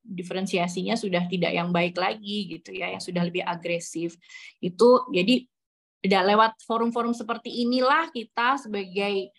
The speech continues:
eh, bagian dari bedah onkologi, Peraboi, berusaha, "Ayolah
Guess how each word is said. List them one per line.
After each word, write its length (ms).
eh, 160
bagian 400
dari 160
bedah 320
onkologi, 640
Peraboi, 800
berusaha, 880
"Ayolah 560